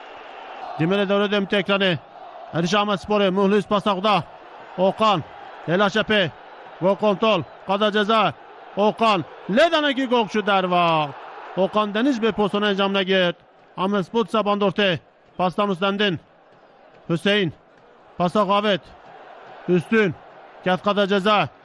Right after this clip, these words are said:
Üstün. Gol kontrol. Üstün Lardema. Ahmet Spor bende penaltıya da bir penaltı itine.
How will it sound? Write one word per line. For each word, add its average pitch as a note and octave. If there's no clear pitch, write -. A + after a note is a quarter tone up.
Üstün. F#3+
Gol A3
kontrol. A3+
Üstün A3+
Lardema. A#3+
Ahmet B3+
Spor G#3+
bende A3
penaltıya A3
da G#3
bir G#3
penaltı G3
itine. F3+